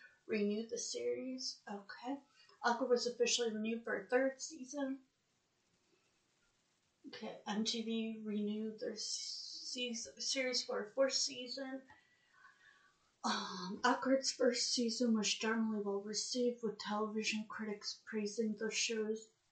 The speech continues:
realism and writing, as well as its central characters, and was included in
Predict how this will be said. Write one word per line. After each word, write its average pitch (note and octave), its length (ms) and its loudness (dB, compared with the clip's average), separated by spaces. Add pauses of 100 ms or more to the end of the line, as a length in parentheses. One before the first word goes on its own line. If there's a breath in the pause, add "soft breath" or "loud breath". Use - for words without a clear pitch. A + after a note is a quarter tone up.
(140)
realism G#3 760 2
and F#3+ 160 -2
writing, G3 420 2
as F#3 180 -4
well F#3+ 400 0
as F#3 160 -6
its - 260 -8
central G3+ 380 -4
characters, G#3+ 560 2 (400 loud breath)
and B3 100 2
was A3+ 180 4
included B3 460 6
in G3 320 -2